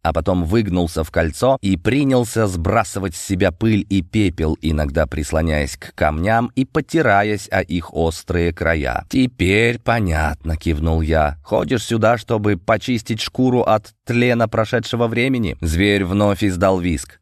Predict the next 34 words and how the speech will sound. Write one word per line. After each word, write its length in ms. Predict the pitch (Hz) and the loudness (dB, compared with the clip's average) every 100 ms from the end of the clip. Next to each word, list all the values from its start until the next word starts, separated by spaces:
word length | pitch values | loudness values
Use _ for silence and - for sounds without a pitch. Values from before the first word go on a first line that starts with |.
| _ | _
«Ну 140 | 101 | -4
что 220 | 104 117 95 | 0 2 2
же, 180 | 71 - | -2 -2
вынужден 580 | 107 147 151 131 143 135 | 0 2 0 0 -2 0
просить 420 | 131 123 135 135 - | -2 0 -2 -4 -4
тебя 300 | 123 123 120 | -2 2 2
об 220 | 107 107 | 2 0
одной 320 | 113 113 110 | 0 0 -2
услуге». 640 | - 101 - 104 78 65 - _ | -2 -4 0 0 0 -4 -10 _
Я 220 | - 92 98 | -2 0 2
начал 320 | 107 117 107 | 2 0 0
пятиться 420 | 120 110 110 120 | 0 0 -2 0
назад, 400 | 113 110 120 110 | 2 2 0 0
делая 360 | 92 113 110 107 | -2 2 4 2
вид, 180 | 117 113 | 0 -2
что 200 | - 107 | -4 -2
испугался 680 | 104 - 117 123 104 82 | -4 -4 0 2 0 -2
зверя. 520 | 76 71 76 71 69 - | -4 -2 0 0 -2 -2
Еще 240 | 90 - | -2 -2
с 80 | 90 | -2
первых 380 | - 101 90 82 | 0 0 0 0
наших 280 | 87 90 85 | -2 -4 -10
встреч 460 | - 107 135 - | -6 -4 -2 -2
я 100 | 85 | -2
помнил, 400 | 85 107 107 98 | 0 0 0 0
что 240 | 90 - 92 | -2 -2 0
монстр 640 | 95 123 123 - - 117 | 2 2 0 -4 -4 -2
не 200 | 123 127 | 0 2
любит 440 | 123 117 76 71 - | 2 2 0 -4 -4
этого. 440 | 82 76 69 69 - | -4 -2 -2 -2 0
Тех, 280 | 117 113 | 0 0
кто 240 | - - 110 | -4 -2 0
от 240 | 101 - | 0 -2
него 260 | 104 104 | -2 0